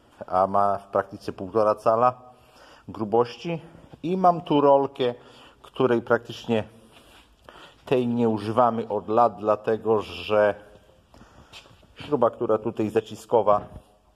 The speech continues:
nam się urwała i trzeba kluczy szukać, także ona leży w kącie, widać, za-, zakurzona i nikt jej nie używa, dlatego przy pomocy tej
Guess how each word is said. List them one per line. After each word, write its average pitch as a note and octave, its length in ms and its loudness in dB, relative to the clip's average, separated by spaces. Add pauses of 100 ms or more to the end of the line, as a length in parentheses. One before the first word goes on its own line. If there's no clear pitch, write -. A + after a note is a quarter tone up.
(540)
nam A2 160 -2
się G#2+ 200 -6
urwała A2+ 560 0
i G#2 60 -8
trzeba G2+ 240 0
kluczy B2+ 420 -12
szukać, A2 540 -2
także F#2+ 380 -6 (460)
ona A2 200 0
leży A2+ 260 0
w - 120 -16
kącie, A2 320 -4
widać, G2 340 -4
za-, F#2 260 0 (380)
zakurzona G2+ 720 -2 (420)
i - 60 -12
nikt G#2+ 180 -8
jej G#2+ 100 -2
nie G#2 160 0
używa, A2+ 460 0 (240)
dlatego G#2 520 0 (400)
przy - 180 -10
pomocy G#2+ 400 -2
tej A#2+ 400 -4